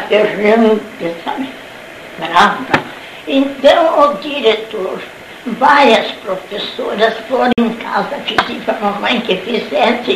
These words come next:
que eu continuasse a estudar. Mas mamãe achou que filha mulher não podia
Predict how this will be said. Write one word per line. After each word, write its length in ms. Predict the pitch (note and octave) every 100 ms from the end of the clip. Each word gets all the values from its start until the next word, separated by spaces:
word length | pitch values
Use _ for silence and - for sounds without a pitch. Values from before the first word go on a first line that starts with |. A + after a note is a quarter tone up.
| -
que 60 | -
eu 120 | A#3+
continuasse 920 | E4 C#4+ - A#3 C4 F#3+ - - -
a 40 |
estudar. 520 | F#3+ - D#4 - - - - - - - -
Mas 300 | C4+ C4+ B3
mamãe 500 | A#3 B3 A#3+ C#4+ C#4
achou 580 | G#3 - - A3+ A#3 C4
que 260 | - - A#3 B3
filha 300 | C4 A3 F#3+
mulher 500 | G3 G3+ G#3 A3 B3+
não 80 | B3
podia 360 | G#3 G3+ G3